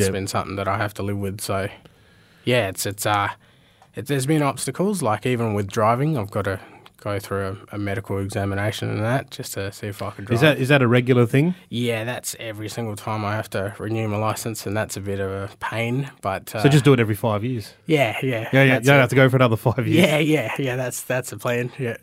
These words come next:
Speaker 2: F-, every five years. Um,
Speaker 1: Yeah.
Speaker 2: yeah, so that, that's like, you know, that's a bit of an obstacle there, but I've gotta mentally think to myself that I can't give up because, you know, I've come this far. I, there's no,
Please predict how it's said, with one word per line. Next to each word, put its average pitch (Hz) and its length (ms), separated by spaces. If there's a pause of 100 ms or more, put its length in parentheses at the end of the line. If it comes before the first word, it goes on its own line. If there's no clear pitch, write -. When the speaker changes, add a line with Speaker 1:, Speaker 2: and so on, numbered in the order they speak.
Speaker 2:
F-, - 320
every 131 240
five 117 320
years. 120 320
Um, 113 420 (100)
Speaker 1:
Yeah. 101 220 (400)
Speaker 2:
yeah, 98 320
so 120 220
that, 127 180
that's 143 300
like, 113 260
you 135 140
know, 110 100
that's 123 240
a 98 160
bit 104 180
of 98 120
an 98 80
obstacle 101 480
there, 101 340
but 101 200
I've 113 180
gotta 104 360
mentally 113 380
think 107 240
to - 80
myself 104 440
that 101 260 (600)
I - 40
can't 117 360
give 101 160
up 101 300
because, 98 560 (100)
you 110 60
know, 101 240
I've 101 160
come 120 220
this 107 180
far. 98 240 (260)
I, 107 340 (360)
there's 107 220
no, 101 180